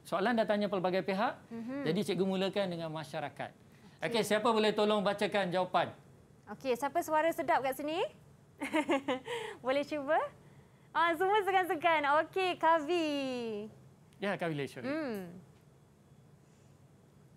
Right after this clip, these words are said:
Speaker 2: Mungkin Kak, ah, okey. Silakan, Kavi.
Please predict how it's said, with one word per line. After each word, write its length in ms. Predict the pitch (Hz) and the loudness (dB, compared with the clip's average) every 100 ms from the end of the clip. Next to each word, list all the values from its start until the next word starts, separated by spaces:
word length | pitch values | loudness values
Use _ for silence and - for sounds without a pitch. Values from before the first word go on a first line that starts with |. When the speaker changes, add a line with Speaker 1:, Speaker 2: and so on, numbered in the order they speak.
| - - _ - - - - - - - - - - - - _ - - | -20 -20 _ -20 -20 -20 -20 -20 -20 -20 -20 -20 -20 -20 -20 _ -20 -16
Speaker 2:
Mungkin 460 | 233 247 269 339 311 | -8 -6 -4 -4 -2
Kak, 160 | 294 262 | 0 2
ah, 320 | 247 294 220 | 4 4 2
okey. 560 | 208 311 294 202 175 180 - - - - - _ - - - - | -2 -6 -4 -4 -6 -12 -20 -20 -20 -20 -20 _ -20 -20 -20 -6
Silakan, 320 | 330 330 254 | -4 -2 -2
Kavi. 400 | 240 208 202 | -2 -2 -4